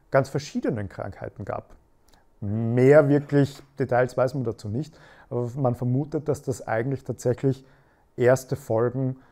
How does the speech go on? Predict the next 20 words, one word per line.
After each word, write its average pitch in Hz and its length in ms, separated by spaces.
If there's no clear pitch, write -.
von 123 460
Infektionen 127 600
mit 123 160
dem 110 120
H-I-Virus 113 640
waren. - 180
Und 123 200
ja, 135 440
ähm, 123 440
den 123 120
Rest 131 340
der 143 80
Geschichte 131 440
kennt 156 300
man, 117 120
denke 92 340
ich. - 180
Ähm, 120 540
Millionen 139 840
von 135 480